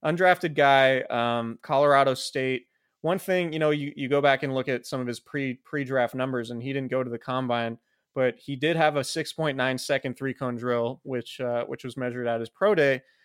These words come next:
which is in the eighty-first percentile. And, and to me, when you're talking about pass rushers and,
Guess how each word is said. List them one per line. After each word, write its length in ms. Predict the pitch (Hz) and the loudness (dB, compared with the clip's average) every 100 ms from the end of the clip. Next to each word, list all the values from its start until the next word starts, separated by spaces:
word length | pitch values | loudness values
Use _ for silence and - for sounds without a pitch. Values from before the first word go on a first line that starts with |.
| _ _ - | _ _ -2
which 440 | 156 151 - - - | 0 0 -4 -10 -2
is 260 | 160 143 | -2 0
in 100 | 160 | 0
the 100 | 156 | 2
eighty-first 480 | 147 147 139 151 - | 2 0 0 -2 -2
percentile. 800 | 131 - 135 123 123 117 113 117 | -8 -6 -6 0 2 4 2 0
And, 180 | 123 120 | -4 -6
and 240 | 127 123 117 | -6 -6 -8
to 120 | 139 | -6
me, 320 | 139 147 143 | -2 0 0
when 160 | 131 127 | -2 -4
you're 80 | 117 | -2
talking 320 | 139 117 123 | -4 -4 -4
about 180 | 117 - | -6 -2
pass 300 | 165 170 156 | -2 -2 0
rushers 400 | 143 - 139 127 | -2 -2 -6 -6
and, 160 | 120 | -10